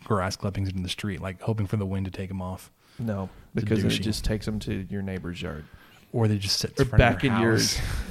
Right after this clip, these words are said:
Speaker 2: Yeah, or it sits in front of your house and then it rains and then it
Speaker 1: And then
Speaker 2: just
Speaker 1: it's stuck there. You're
Speaker 2: Yeah.
Speaker 1: like, "Oh, look."
Speaker 2: It washes away. It's just, just gross.
Speaker 1: So, yeah, I,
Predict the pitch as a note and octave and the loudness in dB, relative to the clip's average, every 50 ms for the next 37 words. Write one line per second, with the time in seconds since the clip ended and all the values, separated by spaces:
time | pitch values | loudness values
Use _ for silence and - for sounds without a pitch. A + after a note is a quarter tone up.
0 | - - E3 F3 C#3+ G#2+ - D#3 D#3+ E3 D#3+ D3 - - E3 D3 C#3+ D3+ C3+ C3+ | 0 4 6 8 8 8 8 8 10 8 8 6 6 6 6 6 6 2 2 4
1 | D3 C#3 B2 A#2+ B2 B2 B2 A#2+ B2 A#2+ A#2 - A#2 A#2 G#2+ - - A2+ A#2+ A2+ | 4 4 4 4 4 4 4 4 4 4 2 2 0 -2 -2 -4 -2 -2 0 0
2 | G#2+ - G#2+ A2 G#2+ A2 A2 A2+ A2 A2 A2 G#2+ G#2+ G#2+ G#2 A2 G#2 G2+ G2 G2 | 0 -2 -2 -2 -2 0 0 0 0 0 0 -2 -2 -4 -4 -4 -4 -4 -6 -6
3 | G2 G2 - A2+ G#2+ G2 F#2+ - - - - G2 E2+ - - D#2 C2 D#2 G2+ G#2 | -4 -2 0 0 0 0 0 0 0 0 0 -2 -2 -4 -6 -8 -8 -6 -4 -2
4 | F#2+ - C#3 B2+ B2 A#2+ G#3 G#3+ G3 F3+ D#3+ C#3 A#2+ G#2 - - - - - - | 0 2 2 4 4 6 6 8 8 8 8 6 4 4 0 -6 -14 -18 -18 -20
5 | - - - - _ - C#3 C3 A#2 A#2 A2 A2+ A2+ A2+ A2+ - - B2+ A2+ G#2+ | -20 -20 -20 -18 _ -8 -8 -6 -6 -4 -2 0 0 0 0 0 0 0 0 0
6 | A2+ A2 G2+ G#2+ G#2+ G#2 - A2 A2 - - - - - - - - G#2+ G#2 - | -2 -2 0 0 0 -2 -2 -4 -6 -8 -10 -14 -16 -16 -12 -10 -8 -8 -8 -8
7 | - - - - - - - - E2+ D#2+ F2 - - - - - - - - _ | -10 -10 -10 -10 -12 -14 -10 -6 -6 -4 -4 -6 -8 -12 -16 -20 -20 -20 -20 _
8 | _ _ - - - - - - - _ - - - G#2+ F#2+ F#2 - - - - | _ _ -20 -20 -20 -20 -20 -20 -20 _ -6 -2 0 0 0 -2 -4 -6 -4 -2
9 | C3 A#2+ - - - - - C3+ B2+ | -2 -2 -2 -6 -4 0 0 0 0